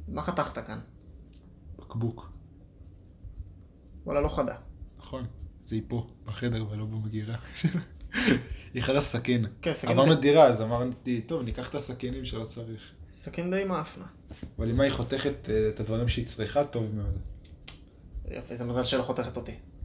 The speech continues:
Speaker 2: כן.
Speaker 1: טוב,
Speaker 2: היא לא,
Speaker 1: יש
Speaker 2: היא לא צריכה.
Speaker 1: יש לנו עוד שאלה פה?
Speaker 2: אה, אבל לא הסברנו על איך, אה,
Speaker 1: אה, נכון, לא
Speaker 2: אי אפשר לקשר אותה, <laughs> לא.
Speaker 1: אה, לקר-, מה דעתכם על המלחמה כרגע? אמרנו. ואיך אפשר
Speaker 2: אה,
Speaker 1: לקשר
Speaker 2: כן.
Speaker 1: אותה למהפכה השלטונית במיינמר?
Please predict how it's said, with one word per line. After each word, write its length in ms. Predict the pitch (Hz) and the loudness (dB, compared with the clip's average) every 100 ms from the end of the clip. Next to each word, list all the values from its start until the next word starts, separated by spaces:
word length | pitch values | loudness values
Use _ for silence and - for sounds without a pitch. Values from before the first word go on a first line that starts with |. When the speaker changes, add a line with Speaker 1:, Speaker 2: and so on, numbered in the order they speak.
| - | -10
Speaker 2:
כן. 160 | 120 120 - - - | -6 -6 -8 -16 -6
Speaker 1:
טוב, 120 | 127 | 0
Speaker 2:
היא 60 | 117 | 2
לא, 40 | 123 | 4
Speaker 1:
יש 80 | |
Speaker 2:
היא 100 | 131 | 6
לא 80 | 131 | 6
צריכה. 500 | 131 131 147 - 143 92 143 | 6 4 4 8 8 6 -4
Speaker 1:
יש 140 | - | -2
לנו 120 | 139 | -2
עוד 120 | 151 | -2
שאלה 240 | - 190 196 | 0 0 0
פה? 160 | 214 208 - - - - | -4 -8 -10 -14 -12 -4
Speaker 2:
אה, 100 | 113 | -2
אבל 140 | 107 110 | 0 0
לא 380 | 113 117 113 110 | 2 2 2 2
הסברנו 440 | 104 - 113 117 110 | -2 -2 0 2 2
על 100 | 113 | 0
איך, 180 | - | 0
אה, 240 | 117 110 107 110 120 | -2 0 0 -2 6
Speaker 1:
אה, 100 | 160 | 6
נכון, 300 | 151 165 131 | 8 6 6
לא 180 | 143 165 | 8 10
Speaker 2:
אי 60 | |
אפשר 220 | 185 185 | 10 12
לקשר 340 | 170 160 143 139 | 12 12 8 8
אותה, 200 | 131 127 - | 6 4 10
<laughs> 40 | |
לא. 240 | 208 220 220 185 185 - 269 - - - 147 | 12 12 12 10 4 4 2 2 -4 -10 -2
Speaker 1:
אה, 240 | 147 139 - | 0 0 0
לקר-, 380 | 156 - 131 127 - - - - - | -2 2 4 4 0 -14 -20 -20 -2
מה 100 | 165 | 4
דעתכם 400 | 185 165 - 165 | 8 8 8 8
על 80 | 160 | 8
המלחמה 600 | 143 135 - 143 123 156 | 6 4 2 -2 2 2
כרגע? 380 | 175 185 165 127 120 - 135 | 4 4 4 2 0 -2 2
אמרנו. 400 | 127 117 151 185 - - - - | 4 4 2 0 -8 -18 -16 2
ואיך 240 | 131 156 | 4 4
אפשר 160 | 180 175 | 4 6
Speaker 2:
אה, 120 | 156 117 | 8 6
Speaker 1:
לקשר 200 | 113 170 | 6 6
Speaker 2:
כן. 60 | |
Speaker 1:
אותה 260 | 160 139 160 | 6 4 4
למהפכה 480 | 143 123 117 123 143 | 2 0 -2 -2 0
השלטונית 460 | 139 123 127 143 | 0 2 2 2
במיינמר? 460 | 143 127 113 120 | 2 2 2 2